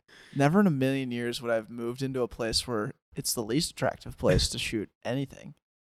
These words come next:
Speaker 2: Uh, and then now you're texting me, the one person that I know here
Speaker 1: <laughs>
Speaker 2: that shoots things is like, "Can we shoot at your R V?" I'm like,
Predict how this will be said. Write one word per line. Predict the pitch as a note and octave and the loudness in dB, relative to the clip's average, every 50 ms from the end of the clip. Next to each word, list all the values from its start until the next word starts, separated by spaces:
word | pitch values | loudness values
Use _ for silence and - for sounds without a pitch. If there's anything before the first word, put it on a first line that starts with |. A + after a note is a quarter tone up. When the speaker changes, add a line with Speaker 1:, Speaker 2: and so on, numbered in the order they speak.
| _ - - | _ -6 -2
Speaker 2:
Uh, | - A#2 B2 A2 F2 | 0 0 0 0 0
and | A#2+ B2 | -2 -2
then | A2+ A#2 | -2 -2
now | A#2 A#2 A#2 A#2+ | -2 -2 -2 -2
you're | A#2+ A2+ B2 B2+ C3 | -2 -2 -2 -2 -2
texting | B2+ - C#3+ B2+ - - - | -2 -4 -6 -8 -8 -10 -10
me, | A2+ A2 | -10 -10
the | - A2 | -10 -6
one | G#2+ A2+ B2 B2 | -4 -4 -4 -6
person | - C3+ C3 A#2 - C3 A#2+ A#2 | -6 -10 -10 -8 -6 -6 -2 0
that | A2 A2 A2 | 0 0 0
I | E2+ F#2+ | 0 -2
know | A2+ A#2 A#2 A2+ A2+ G#2+ | -2 -2 -2 0 0 -2
here | - - - D3 C3+ C3 A#2+ - - | -4 -2 -2 0 4 6 8 8 8
Speaker 1:
<laughs> | - - - | 6 4 4
Speaker 2:
that | B2 A2 - - - - - _ _ - | 4 2 2 0 -4 -8 -10 _ _ -2
shoots | - - - G#3+ G3+ A#3+ - - - | 2 4 6 6 6 6 4 -2 0
things | - C3+ - - G#2+ C3+ - - - - - | 4 6 6 6 6 4 0 0 0 4 8
is | D3+ E3 - - | 8 8 8 6
like, | - F3 - - - - | 4 2 2 2 -2 -4
"Can | - - G3+ F3 F3 D#3 | 0 4 4 4 4 4
we | D#3+ D3+ | 2 2
shoot | C#3+ - - - F#3 F#3+ F3 | 2 2 4 4 6 6 6
at | E3 | 6
your | D3+ C#3+ C3+ B2+ | 4 4 4 4
R | B2+ C3 C3 | 4 4 4
V?" | A#2+ - D3+ F#3 F#3 D3+ B2 B2 | 0 -4 -4 -2 -2 -2 -2 -4
I'm | A#2+ - C3+ | -8 -12 -12
like, | B2 A2 - | -12 -12 -12